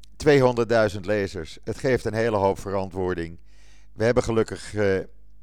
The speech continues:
eh, een aantal mensen die, eh, met hart en ziel aan de site werken.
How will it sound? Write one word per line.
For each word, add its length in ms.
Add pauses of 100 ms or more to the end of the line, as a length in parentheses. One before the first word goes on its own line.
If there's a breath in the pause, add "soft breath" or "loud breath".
(120)
eh, 380 (1080)
een 240
aantal 320
mensen 600
die, 720
eh, 100 (540 soft breath)
met 240
hart 300
en 180
ziel 480
aan 180
de 80
site 380
werken. 540